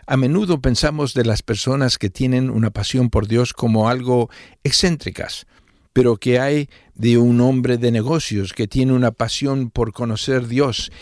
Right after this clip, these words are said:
y cree que lo, que lo impulsa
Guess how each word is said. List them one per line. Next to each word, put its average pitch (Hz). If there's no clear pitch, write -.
y 127
cree 156
que 135
lo, 120
que 143
lo 139
impulsa 135